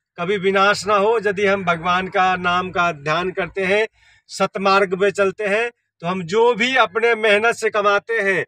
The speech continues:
उसमें जो भी चीज़ हमारी काम हम करेंगे, उसकी बरकत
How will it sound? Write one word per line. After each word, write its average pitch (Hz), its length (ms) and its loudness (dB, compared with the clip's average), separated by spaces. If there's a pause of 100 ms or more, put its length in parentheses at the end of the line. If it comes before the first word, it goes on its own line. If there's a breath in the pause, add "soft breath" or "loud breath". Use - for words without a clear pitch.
(300)
उसमें 214 400 0
जो 202 360 4
भी 254 200 -4
चीज़ 226 340 -8
हमारी 208 520 2
काम 202 380 -2
हम 190 140 0
करेंगे, 196 480 0 (200)
उसकी 156 220 -12
बरकत 180 400 -8